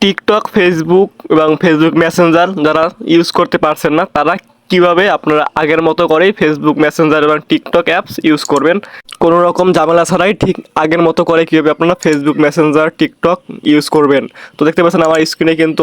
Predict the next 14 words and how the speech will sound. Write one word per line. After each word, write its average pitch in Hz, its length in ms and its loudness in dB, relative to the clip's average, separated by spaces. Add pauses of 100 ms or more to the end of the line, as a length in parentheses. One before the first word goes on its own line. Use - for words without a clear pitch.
already 151 300 2 (160)
Facebook 151 360 0 (100)
আমি 151 120 2 (100)
ইউজ 147 160 0 (120)
করছি। 160 320 2 (640)
তো 156 60 4 (280)
আমি 165 180 0
কীভাবে 185 260 2 (120)
এটা 170 120 0 (100)
ইউজ 165 220 2
করলাম 175 260 2 (140)
এবং 151 140 2 (140)
আমি 151 180 0
কীভাবে 165 200 2